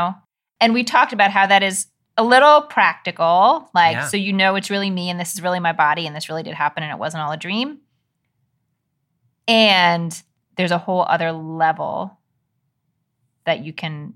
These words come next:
Speaker 1: sort of understand that on. Do you see those levels playing out here also?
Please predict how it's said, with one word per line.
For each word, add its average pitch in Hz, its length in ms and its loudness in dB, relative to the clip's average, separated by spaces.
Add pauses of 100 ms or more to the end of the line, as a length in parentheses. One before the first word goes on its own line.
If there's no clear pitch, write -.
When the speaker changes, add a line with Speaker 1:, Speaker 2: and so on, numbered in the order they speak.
(120)
Speaker 1:
sort 151 220 -14
of 151 100 -14
understand 151 540 -14
that - 120 -14
on. - 240 -12 (280)
Do 294 80 -8
you 539 160 -8
see 359 560 -6 (280)
those 220 400 -2
levels 202 420 0
playing 185 380 -6
out 175 220 -2
here 180 640 -8 (640)
also? 185 580 -12